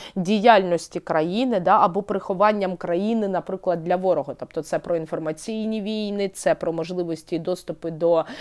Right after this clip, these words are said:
яких от небудь систем. Тобто ми закриті, типу, ми закрилися. А, осінню ми знаходимося у закритій позиції по відношенню до ворога. Бо далі на уточнення йдуть позитивні карти. Вони,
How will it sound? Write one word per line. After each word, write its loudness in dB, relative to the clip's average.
яких 4
от -4
небудь 0
систем. 4
Тобто -2
ми 2
закриті, 0
типу, -8
ми 0
закрилися. -4
А, 6
осінню 0
ми -2
знаходимося -2
у 0
закритій -2
позиції -4
по -2
відношенню -2
до 4
ворога. 0
Бо 4
далі 10
на 4
уточнення 0
йдуть -2
позитивні -2
карти. -10
Вони, -4